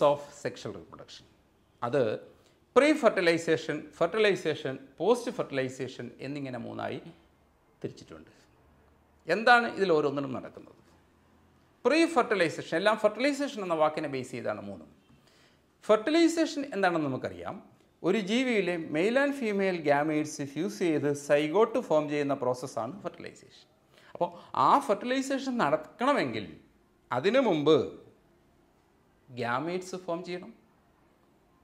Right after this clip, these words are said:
അത് ഇപ്പോൾ മനുഷ്യൻ്റെ കേസിലാണെങ്കിൽ ടെസ്റ്റിസ് എന്ന് പറയുന്ന മെയിൽ സെക്സ് ഓർഗനകത്ത് മെയിൽ ഗാമേറ്റ് ഫോം ചെയ്യണം. അതേപോലെ തന്നെ ഫീമെയിലിൻ്റെ ഓവറിക്കകത്ത്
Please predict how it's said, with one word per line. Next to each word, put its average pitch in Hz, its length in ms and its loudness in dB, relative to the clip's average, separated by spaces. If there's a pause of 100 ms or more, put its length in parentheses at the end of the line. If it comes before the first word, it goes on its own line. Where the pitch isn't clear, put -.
(480)
അത് 165 120 6 (300)
ഇപ്പോൾ 151 240 2
മനുഷ്യൻ്റെ 190 380 2
കേസിലാണെങ്കിൽ 180 580 0 (320)
ടെസ്റ്റിസ് 185 440 0
എന്ന് 175 200 -4
പറയുന്ന 170 420 -4 (640)
മെയിൽ 165 220 2 (100)
സെക്സ് 180 300 -2
ഓർഗനകത്ത് 175 480 0
മെയിൽ 165 140 0 (120)
ഗാമേറ്റ് 175 420 2
ഫോം 175 220 -2
ചെയ്യണം. 175 260 -6 (300)
അതേപോലെ 170 460 2
തന്നെ 175 260 -2
ഫീമെയിലിൻ്റെ 175 640 -2
ഓവറിക്കകത്ത് 175 680 0